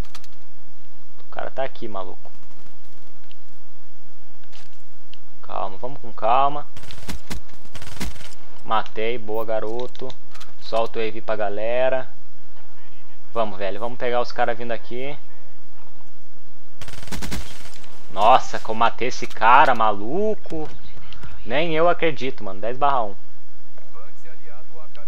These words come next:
Boa, outro Vant, boa. Aquele, esse cara aqui, ó, vai destruir o Vant.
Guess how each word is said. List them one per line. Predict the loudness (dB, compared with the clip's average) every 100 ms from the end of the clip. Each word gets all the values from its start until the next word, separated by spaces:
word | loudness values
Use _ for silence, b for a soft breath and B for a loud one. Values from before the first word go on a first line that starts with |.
| 0
Boa, | 0 0 0
outro | 0 0 0
Vant, | 0 0 0 0 0
boa. | 0 0 0 0 0 0 0 0 0 0 0 0 0 0 0 0
Aquele, | 0 0 0
esse | 0 0
cara | 0 0
aqui, | 0
ó, | 0
vai | 0 0
destruir | 0 0 0
o |
Vant. | 0 0 0